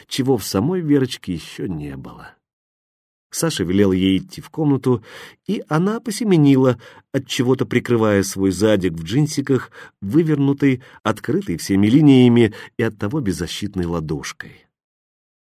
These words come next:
Тихо раздел ее в темноте, гладил долго, с закрытыми глазами, видя не ее, конечно.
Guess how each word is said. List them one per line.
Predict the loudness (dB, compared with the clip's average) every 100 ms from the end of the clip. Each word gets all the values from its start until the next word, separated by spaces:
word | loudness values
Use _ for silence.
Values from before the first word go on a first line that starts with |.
| _ _
Тихо | -2 -2 -6
раздел | -8 -4 -4 -4
ее | -8
в | -8
темноте, | -4 -2 -2 0 0 -2 _ -20 -20 -20 _ _ _ _ _ -2
гладил | 2 2 2 0
долго, | 0 0 2 0 0 -2 -2
с |
закрытыми | -8 -10 -8 -8 -6 -6
глазами, | -8 -8 -2 0 2 0 -2 -10 _ _ _
видя | -6 -4 -2
не | 0 0 0
ее, | -2 -6 -10
конечно. | -16 -18 -16 -18 -20